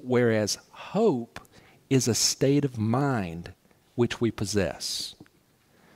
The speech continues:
The conviction of things not seen is also an interesting phrase. Things not seen describes all that is beyond our normal knowledge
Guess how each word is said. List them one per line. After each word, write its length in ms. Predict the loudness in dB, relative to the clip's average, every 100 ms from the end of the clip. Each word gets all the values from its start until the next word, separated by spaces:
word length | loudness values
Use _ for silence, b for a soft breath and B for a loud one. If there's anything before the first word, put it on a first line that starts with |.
| b b
The 80 | -2
conviction 720 | 2 4 6 6 6 2 2
of 320 | 2 -2 -2 -16 _
things 640 | 8 10 10 8 2 0 -4 -6
not 420 | -2 0 0 -2 -2
seen 540 | 0 2 0 0 0
is 140 | 0
also 480 | 4 4 4 2 2
an 120 | 2
interesting 800 | 2 0 0 -4 -2 -2 -2 -4 -8 _ _ _
phrase. 680 | -8 -2 0 0 -4 -6 -8 B B B B
Things 500 | 4 8 8 8 6
not 260 | 4 2 2
seen 640 | 0 2 2 0 -4 -10 -16 -20 0
describes 880 | 2 2 2 4 6 6 4 0 -8 _
all 380 | -2 2 2 2
that 160 | 2 4
is 160 | 2
beyond 560 | 0 0 2 2 2 2
our 180 | 0 0
normal 720 | 0 0 2 2 0 -2 -4
knowledge 880 | -4 -4 -2 -4 -6 -8 -8 -8